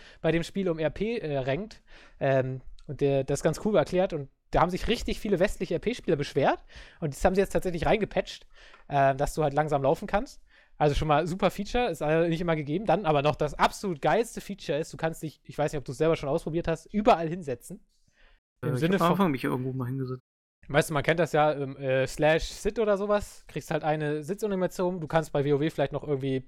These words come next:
Speaker 1: in jedem hundertsten Stuhl dich hinsetzen. Ähm, und da ist halt einfach so,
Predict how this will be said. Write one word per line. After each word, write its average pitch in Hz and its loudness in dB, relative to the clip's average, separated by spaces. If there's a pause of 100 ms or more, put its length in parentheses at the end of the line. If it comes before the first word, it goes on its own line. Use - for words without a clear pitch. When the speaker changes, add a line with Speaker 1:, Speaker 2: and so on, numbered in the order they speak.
Speaker 1:
in 143 -2
jedem 147 -4
hundertsten 151 0
Stuhl 147 0
dich 127 -2
hinsetzen. 202 -2 (560)
Ähm, 147 4 (160)
und 147 -2
da 160 8
ist 180 0
halt 202 2
einfach 180 -2
so, 190 -4